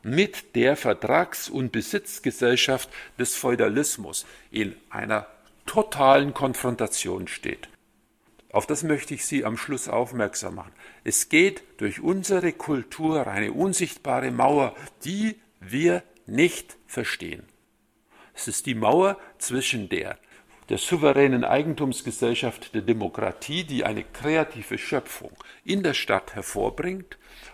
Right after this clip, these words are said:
und der Vertragsgesellschaft, Besitzgesellschaft, die immer Herrschaftsverträge schreibt. Und so kommt es auch zu, zu diesem fundamentalen Missverständnis, beispielsweise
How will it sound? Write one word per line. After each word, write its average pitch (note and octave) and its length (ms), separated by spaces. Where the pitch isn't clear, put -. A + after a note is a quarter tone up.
und G3 400
der A2+ 280
Vertragsgesellschaft, B2 1800
Besitzgesellschaft, D3 1040
die A#2+ 200
immer F#3+ 400
Herrschaftsverträge B2+ 1300
schreibt. - 680
Und A#2+ 180
so D#3+ 340
kommt E3+ 300
es C#3 120
auch B2 200
zu, C3 180
zu - 140
diesem A#2 300
fundamentalen C#3 1300
Missverständnis, D#3 1600
beispielsweise A#2 840